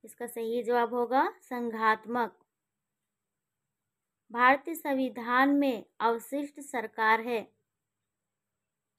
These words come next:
इसका सही जवाब होगा केंद्र के पास। निम्नलिखित में से किस देश की सरकार एकात्मक है?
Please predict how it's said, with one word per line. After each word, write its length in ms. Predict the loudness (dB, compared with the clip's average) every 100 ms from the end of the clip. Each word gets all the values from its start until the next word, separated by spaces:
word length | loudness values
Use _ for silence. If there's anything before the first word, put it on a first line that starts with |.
| _ _ _ _ _ _ _ _ _ _ _ _ _ _ _ _ _ _ _ _ _
इसका 220 | -18 -12
सही 360 | -10 -10 -8 -6
जवाब 320 | -2 0 0
होगा 320 | -2 0 0 0 -4 _ _
केंद्र 300 | -2 0 0 -2
के 200 | -2 -2
पास। 500 | 2 4 4 0 -16 _ _ _ _ _ _ _ _ _ _ _ _ _ _ _ _ _
निम्नलिखित 760 | -2 2 4 4 2 -2 -8 -4
में 180 | -2
से 200 | -2 -2
किस 360 | -4 -6 -12 -12
देश 480 | -4 4 6 4 0 -4
की 160 | -4 -4 -10 _ _ _
सरकार 560 | -2 -2 0 4 4 4
एकात्मक 720 | -2 0 2 2 0 -4 -4
है? 280 | -2 -4 -4